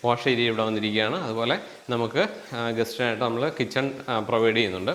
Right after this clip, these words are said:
ഗസ്റ്റിന്, ആ, കുക്ക് ചെയ്യണമെന്നുണ്ടെങ്കിൽ നമ്മൾ കിച്ചൺ പ്രൊവൈഡ് ചെയ്യുന്നുണ്ട്. അപ്പോൾ ആ ഒരു സൗകര്യമുണ്ട്. അപ്പോൾ ഇനി നമുക്ക് റൂമിലേക്ക് കയറാം. അപ്പോൾ നമ്മുടെ ഈ ബിൽഡിംഗ് നാല് ബെഡ്റൂമാണ് നമുക്കുള്ളത്. അതിനകത്ത്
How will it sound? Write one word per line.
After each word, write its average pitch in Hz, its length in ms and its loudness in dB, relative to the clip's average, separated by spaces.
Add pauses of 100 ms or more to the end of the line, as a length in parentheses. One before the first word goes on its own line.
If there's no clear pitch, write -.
(340)
ഗസ്റ്റിന്, 160 640 0
ആ, 127 80 -2
കുക്ക് 135 220 -4
ചെയ്യണമെന്നുണ്ടെങ്കിൽ 147 560 2
നമ്മൾ 135 220 0
കിച്ചൺ 135 360 0
പ്രൊവൈഡ് 120 280 4
ചെയ്യുന്നുണ്ട്. 110 400 0 (400)
അപ്പോൾ 170 380 4
ആ 151 140 6
ഒരു 160 160 2
സൗകര്യമുണ്ട്. 110 560 -2 (180)
അപ്പോൾ 156 120 -2
ഇനി 156 100 4
നമുക്ക് 147 300 2
റൂമിലേക്ക് 135 380 4
കയറാം. 82 440 0 (460)
അപ്പോൾ 185 120 4
നമ്മുടെ 196 240 4
ഈ 202 40 4
ബിൽഡിംഗ് 151 640 0
നാല് 151 520 2
ബെഡ്റൂമാണ് 131 680 2
നമുക്കുള്ളത്. 113 560 0
അതിനകത്ത് 123 540 0